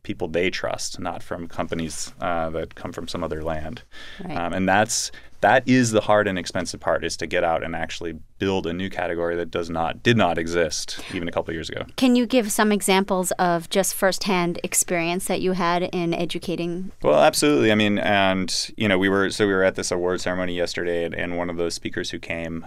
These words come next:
Speaker 1: uh, and we're honored to have him, was the C E O of S K S Microfinance, uh, which is one of the world's largest microfinance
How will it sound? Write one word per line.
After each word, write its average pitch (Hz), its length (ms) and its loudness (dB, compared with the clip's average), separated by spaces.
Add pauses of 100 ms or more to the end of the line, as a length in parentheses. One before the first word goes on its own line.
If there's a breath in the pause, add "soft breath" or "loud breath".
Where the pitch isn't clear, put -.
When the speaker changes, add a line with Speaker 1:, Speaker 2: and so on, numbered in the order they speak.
Speaker 1:
uh, 82 460 -4 (200)
and 87 200 -6
we're 85 120 2
honored 85 240 0
to - 40 -2
have 98 200 2
him, 87 200 -2
was 85 260 0
the 82 160 -2
C 85 280 -4
E 85 60 -2
O 85 100 0
of 82 200 -4
S - 120 -4
K 82 100 -4
S 80 120 -2
Microfinance, - 800 -4 (460 loud breath)
uh, 82 180 -2
which 80 240 -4
is 80 320 -6
one 82 200 -4
of 80 80 -4
the 80 60 0
world's 80 260 -2
largest 80 360 -2
microfinance - 760 -4